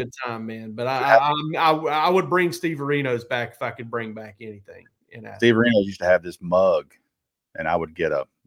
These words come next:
Speaker 2: a beverage in there on Thursday night, and it was, I can't remember what it was, like, a dollar ninety-nine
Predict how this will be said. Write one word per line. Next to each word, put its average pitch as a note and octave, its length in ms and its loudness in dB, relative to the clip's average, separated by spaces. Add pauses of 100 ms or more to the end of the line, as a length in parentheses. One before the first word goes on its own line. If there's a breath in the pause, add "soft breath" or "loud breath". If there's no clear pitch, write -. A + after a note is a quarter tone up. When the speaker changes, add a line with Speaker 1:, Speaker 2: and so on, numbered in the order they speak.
(100)
Speaker 2:
a D#2 80 -10
beverage D2+ 420 -4
in D2+ 80 -12
there D#2 140 -6
on D2+ 100 -8
Thursday E2 360 -4
night, E2 340 -4
and D#2 80 -14
it D2+ 80 -12
was, - 320 -20 (200)
I - 60 -18
can't C#2+ 220 -8
remember D2 160 -4
what D2+ 140 2
it C#2+ 60 -2
was, C#2 80 -8
like, C#2 140 -4
a C#2+ 60 -14
dollar D2+ 320 0
ninety-nine D#2 640 -6